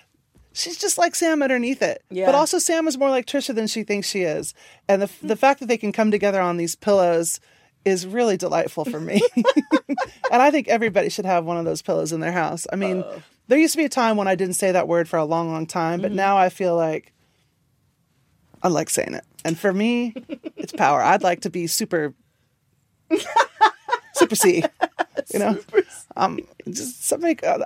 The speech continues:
Speaker 1: actually, you know, I'm sick of going by Bridget Everett on stage. I'm gonna start going by Super C. <laughs>
Speaker 2: I,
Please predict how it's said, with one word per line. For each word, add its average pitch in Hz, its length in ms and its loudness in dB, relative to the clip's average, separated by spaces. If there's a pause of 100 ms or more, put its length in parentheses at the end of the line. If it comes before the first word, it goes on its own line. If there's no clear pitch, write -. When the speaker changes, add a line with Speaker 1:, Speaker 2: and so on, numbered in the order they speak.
Speaker 1:
actually, 302 640 -2
you 262 100 -4
know, 254 140 0
I'm 262 200 0
sick 277 220 -6
of 247 80 -4
going 208 160 0
by 180 140 4
Bridget 180 260 -2
Everett 180 220 0
on 170 80 -2
stage. 165 260 0
I'm 208 60 -2
gonna 226 80 -4
start 170 220 0
going 170 140 -4
by 147 120 -2
Super 156 400 -6 (100)
C. 139 320 -4 (380)
<laughs> 247 40 -12 (1400)
Speaker 2:
I, - 280 4